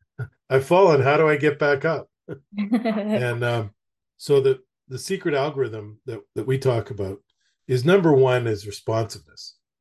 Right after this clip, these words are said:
Speaker 1: You've got to answer the phone. And, you know, we, whenever we talk to an attorney, they're like, "Oh, we answer the phone all the time." And then once we turn on the local service ads, we get them approved for this Google Screen program. We find out that,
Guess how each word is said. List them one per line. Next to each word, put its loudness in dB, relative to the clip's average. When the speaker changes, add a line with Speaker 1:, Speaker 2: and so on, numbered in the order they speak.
Speaker 1:
You've -10
got 4
to 4
answer -2
the -4
phone. -16
And, -4
you 0
know, 6
we, 0
whenever 2
we 2
talk -2
to -4
an -4
attorney, -2
they're -6
like, -10
"Oh, -2
we -2
answer -4
the -6
phone -8
all -8
the -20
time." -10
And -12
then -12
once -2
we 0
turn 2
on 0
the -2
local -2
service -2
ads, -12
we -16
get -2
them -8
approved 2
for 0
this -2
Google 0
Screen -4
program. -2
We -4
find 0
out 2
that, -4